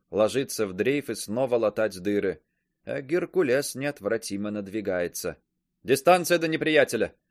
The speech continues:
Вахтенный офицер поднял микрометр люжоля, подкрутил винт, сверился с таблицей. Микрометр.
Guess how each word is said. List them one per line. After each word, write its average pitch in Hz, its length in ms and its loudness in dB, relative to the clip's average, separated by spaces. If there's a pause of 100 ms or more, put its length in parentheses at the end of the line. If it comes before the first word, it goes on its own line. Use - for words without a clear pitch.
(200)
Вахтенный 113 560 -2
офицер 123 420 -2
поднял 117 460 0
микрометр 110 640 -2
люжоля, 104 560 2 (260)
подкрутил 120 640 -2
винт, 131 300 -4
сверился 113 580 -4
с - 80 -8
таблицей. 95 640 -4 (400)
Микрометр. 107 760 -2